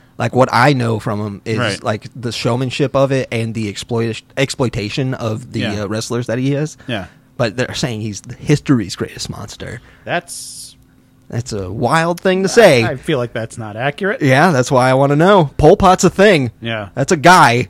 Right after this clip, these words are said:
Speaker 2: He is.
Speaker 1: <laughs> He was awful.
Speaker 2: Yes.
Speaker 1: <laughs>
Speaker 2: Died in his home under house arrest.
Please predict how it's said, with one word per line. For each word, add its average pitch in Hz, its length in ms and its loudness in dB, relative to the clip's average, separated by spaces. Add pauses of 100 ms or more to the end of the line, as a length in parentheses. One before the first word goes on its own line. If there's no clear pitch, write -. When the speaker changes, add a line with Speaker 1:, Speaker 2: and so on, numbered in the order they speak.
(100)
Speaker 2:
He 135 160 -6
is. 151 260 -2 (100)
Speaker 1:
<laughs> - 200 4
He 190 160 6
was - 220 4
awful. 190 500 6 (160)
Speaker 2:
Yes. 151 200 -6 (540)
Speaker 1:
<laughs> - 360 -6
Speaker 2:
Died 160 180 -4
in 185 40 -6
his 156 120 -6
home 170 180 -2
under 156 180 -6
house - 220 -12
arrest. - 220 -20